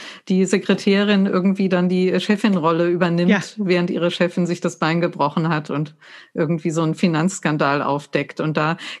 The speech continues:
Speaker 1: fängt es, glaub ich, auch damit an, dass sie als Sekretärin auch eher so einen kurzen Rock und irgendwie so ein Blüschen und alles so ein bisschen mädchenhaft trägt
Speaker 2: Mhm.
Speaker 1: und dass sie dann auch diese Jacketts
Speaker 2: Mhm.
Speaker 1: anlegt und so ein
Speaker 2: Mhm.
Speaker 1: Kostüm mit so ganz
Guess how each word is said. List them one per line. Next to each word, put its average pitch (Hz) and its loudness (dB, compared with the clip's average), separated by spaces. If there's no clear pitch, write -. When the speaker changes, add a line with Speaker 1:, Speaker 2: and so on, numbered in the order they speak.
Speaker 1:
fängt 214 2
es, 226 0
glaub 196 2
ich, 214 -2
auch 190 -2
damit 202 0
an, 185 2
dass 180 0
sie - -2
als 180 0
Sekretärin 208 0
auch 190 -2
eher 196 2
so 190 2
einen 185 4
kurzen 220 0
Rock 202 -2
und 196 0
irgendwie 202 0
so 190 0
ein 190 2
Blüschen 220 0
und 185 -2
alles 190 0
so 208 2
ein 202 2
bisschen 202 0
mädchenhaft 190 0
trägt 185 0
Speaker 2:
Mhm. 214 2
Speaker 1:
und 196 4
dass 196 0
sie 202 2
dann 202 2
auch 190 0
diese 185 0
Jacketts 185 2
Speaker 2:
Mhm. 196 2
Speaker 1:
anlegt 156 0
und 170 -2
so 180 0
ein 175 2
Speaker 2:
Mhm. 180 0
Speaker 1:
Kostüm 190 2
mit 175 -2
so 180 -2
ganz 175 -2